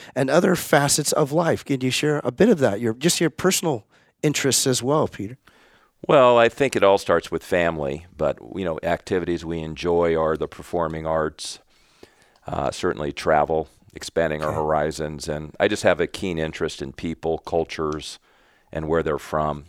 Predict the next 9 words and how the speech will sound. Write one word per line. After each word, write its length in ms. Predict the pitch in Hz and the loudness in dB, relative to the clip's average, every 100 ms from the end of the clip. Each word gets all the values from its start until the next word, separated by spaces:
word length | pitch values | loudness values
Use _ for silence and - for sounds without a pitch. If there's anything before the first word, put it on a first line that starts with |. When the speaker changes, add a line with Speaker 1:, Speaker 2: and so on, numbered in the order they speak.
| - | -16
Speaker 2:
and 460 | - 73 73 69 65 _ _ _ - | -10 -6 -6 -8 -12 _ _ _ -4
just 280 | 90 - - _ | -4 -4 -14 _
helps 320 | - 101 - - | -2 -2 -2 -4
me 160 | 87 | -4
be 140 | 80 80 | 0 -2
a 20 | |
good 180 | 80 78 | -2 -2
listener 520 | 82 80 - 78 76 | -4 -4 -6 -4 -4
and 260 | 73 69 | -6 -10